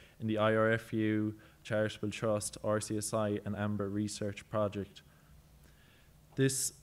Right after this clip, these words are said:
w-, is, this is not to say that I love the project, uh, every minute of the project, or wasn't challenged by it.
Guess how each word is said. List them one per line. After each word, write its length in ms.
w-, 160
is, 220
this 200
is 80
not 220
to 60
say 200
that 140
I 60
love 320
the 100
project, 720
uh, 280
every 340
minute 260
of 120
the 60
project, 560
or 120
wasn't 320
challenged 420
by 160
it. 300